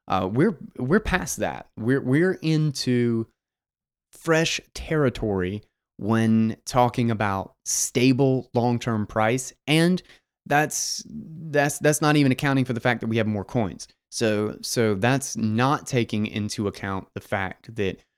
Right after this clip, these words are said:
we have a, a higher amount of, um, we have a higher stock, basically, to, to split that, that, uh, fifty day or,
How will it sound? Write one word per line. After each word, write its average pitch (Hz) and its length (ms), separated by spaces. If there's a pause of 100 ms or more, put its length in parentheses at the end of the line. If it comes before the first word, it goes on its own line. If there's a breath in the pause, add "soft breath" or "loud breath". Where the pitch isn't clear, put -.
(120)
we 110 120
have 98 340 (100)
a, 98 400 (420)
a 95 240
higher 120 640
amount 104 580 (100)
of, 90 440 (560)
um, 64 480 (440)
we 135 140
have 123 80
a - 20
higher 110 220
stock, - 460 (180)
basically, - 560 (200)
to, 101 300
to 95 220
split - 380
that, 98 360
that, 90 300 (480)
uh, 92 320 (260)
fifty 120 220
day 101 420 (140)
or, 101 360